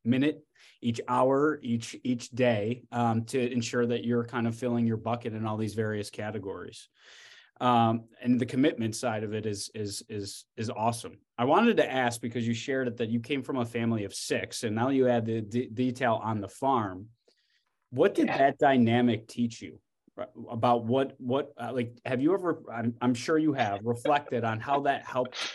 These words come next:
Speaker 1: prepare your
Speaker 2: Uh.
Speaker 1: views, right? Um, because
Speaker 2: Yeah.
Speaker 1: I'm from a family of two, um, Tyler's from a family of two. So I've only ever seen those types of environments, but I'm just curious as to how that helped with your development and your experience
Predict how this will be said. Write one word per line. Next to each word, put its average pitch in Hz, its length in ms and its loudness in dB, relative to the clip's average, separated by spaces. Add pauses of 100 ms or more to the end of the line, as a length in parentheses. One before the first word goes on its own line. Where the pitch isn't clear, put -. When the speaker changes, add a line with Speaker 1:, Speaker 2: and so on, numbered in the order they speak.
(120)
Speaker 1:
prepare 160 460 -2
your 123 680 2
Speaker 2:
Uh. - 60 -8 (120)
Speaker 1:
views, 135 680 0
right? 120 320 -2 (520)
Um, 131 320 -2
because 127 280 2
Speaker 2:
Yeah. 110 100 6
Speaker 1:
I'm 151 80 -2
from 170 200 -4
a 160 60 0
family 151 400 2
of 151 140 2
two, 135 480 -4
um, 120 280 2
Tyler's 127 360 2
from 131 160 -2
a 127 80 -2
family 123 400 -2
of 117 140 -2
two. 117 340 -4
So 123 180 -4
I've 120 200 2
only 139 240 0
ever 135 200 0
seen 139 640 -2
those 127 320 -2
types 127 320 -6
of 120 80 -2
environments, 117 800 0 (560)
but 139 80 2
I'm 139 140 2
just 202 200 -4
curious 165 420 2
as 127 120 -6
to 123 100 -2
how 135 260 0
that 127 240 -2
helped 123 300 -4
with 117 180 -2
your 117 140 0
development 117 720 0
and 107 80 -8
your 107 160 -4
experience 113 720 -2